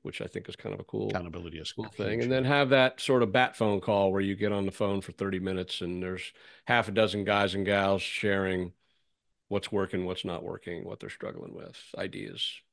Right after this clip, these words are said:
Speaker 2: Excellent. All right. I'm gonna wrap it up with this question, kind of a combined question, 'cause I always wanna know, you know, what, what, what, where do I start? But i-, if I am listening and I am one of those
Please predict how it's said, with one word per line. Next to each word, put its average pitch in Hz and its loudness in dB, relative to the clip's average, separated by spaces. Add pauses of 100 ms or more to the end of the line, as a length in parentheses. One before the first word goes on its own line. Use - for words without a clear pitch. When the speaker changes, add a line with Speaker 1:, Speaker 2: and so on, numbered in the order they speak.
(1000)
Speaker 2:
Excellent. 123 2
All 156 6
right. 120 6
I'm 131 0
gonna 156 8
wrap 151 8
it 170 8
up 151 8
with 135 6
this 131 2
question, 117 2
kind 110 0
of 104 -2
a 101 -4
combined 98 -2
question, 95 -2
'cause 92 -4
I 95 0
always 101 -2
wanna 98 -2
know, 95 -2
you 92 0
know, 90 -2
what, 90 -4
what, 101 -4
what, 104 -2
where 107 4
do 110 8
I 95 2
start? 92 2
But 104 0 (500)
i-, 120 2
if 127 4
I 143 8
am 151 10
listening 135 6
and 120 6
I 123 4
am 120 4
one 117 4
of 113 0
those 113 4